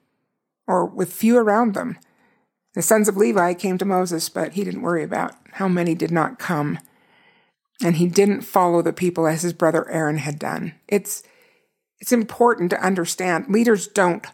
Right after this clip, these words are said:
follow the crowd. They follow the Lord.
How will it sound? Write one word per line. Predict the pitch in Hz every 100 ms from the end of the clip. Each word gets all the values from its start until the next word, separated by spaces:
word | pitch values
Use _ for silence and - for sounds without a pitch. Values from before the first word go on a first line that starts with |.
| _
follow | - - 208 185 175 156 - -
the | 175
crowd. | - 175 147 - - - _ _ _ _ _ _ _ _ _ _ -
They | 175
follow | 175 214 196 190
the | 165
Lord. | 165 180 151 131